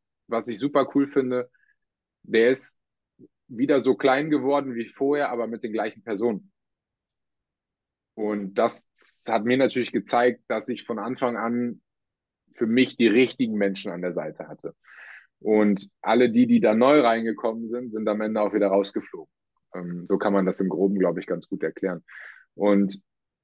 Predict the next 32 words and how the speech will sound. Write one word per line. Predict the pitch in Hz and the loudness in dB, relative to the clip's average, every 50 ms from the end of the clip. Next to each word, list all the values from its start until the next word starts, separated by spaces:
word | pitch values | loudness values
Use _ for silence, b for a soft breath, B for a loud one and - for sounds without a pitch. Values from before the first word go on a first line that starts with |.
| _ _ | _ _
ich | - 131 131 123 - - | 2 2 2 2 2 0
finde, | - 127 117 113 113 110 110 104 - | 0 2 4 4 4 2 2 0 -2
dass | - 107 92 - | -4 -4 -4 -4
das | - 98 - - | -6 -8 0 2
wahnsinnig | 104 104 113 117 107 110 104 92 95 | 2 2 4 2 2 0 0 0 -2
wichtig | 104 113 - - 104 95 | -2 -4 -4 -4 -4 -4
ist, | 101 92 - | -4 -4 -2
dass | - 98 - - | -4 -4 -4 -2
man | 104 101 101 98 | -2 -2 -2 -2
ein | 101 95 | -4 -2
Umfeld | - 156 151 151 - - 127 117 101 101 | 0 0 0 0 0 0 -2 -2 0 -2
hat, | 107 110 - - _ _ _ _ _ _ _ _ _ | -4 -6 -6 -8 _ _ _ _ _ _ _ _ _
ähm, | 104 101 101 101 98 - - | -10 -8 -8 -8 -10 -12 -6
auf | - 101 92 - _ _ - - _ _ _ | -6 -6 -6 -6 _ _ -20 -20 _ _ _
das | - 110 113 - | -2 -2 0 2
man | 120 113 98 | 2 2 2
sich | 110 - - | 0 0 2
verlassen | - 117 120 117 - - 120 | 2 4 4 4 2 0 -4
kann, | 104 - 113 107 104 104 107 107 104 - | -2 -2 -2 -2 -2 -2 -4 -6 -6 -10
bei | - 107 98 101 95 | -12 -4 0 0 0
dem | 92 104 110 110 | 0 0 -2 0
man | 110 107 104 104 | 0 0 0 0
sich | 101 101 - 117 | 0 0 0 0
öffnen | 123 - - 113 104 98 | -2 -2 -2 -6 -6 -4
kann, | - 104 98 98 98 98 b b b b b b _ - | -4 -4 -4 -4 -6 -10 b b b b b b _ -10
ähm, | - 92 90 92 92 92 | -8 -8 -6 -6 -6 -2
das | 92 98 98 | -2 -2 -2
einem | 92 101 107 101 101 95 95 110 | -2 -2 -2 -2 -4 -6 -6 -2
gute | 101 143 156 147 143 | 0 0 2 2 2
Energie | 117 123 120 117 113 110 120 147 139 | 2 2 2 2 2 2 2 0 2
gibt, | 131 143 139 - _ - _ _ _ _ _ - | 2 0 0 -2 _ -20 _ _ _ _ _ -12
ähm, | 95 101 101 101 101 101 104 107 - | -10 -8 -8 -8 -8 -10 -10 -12 -18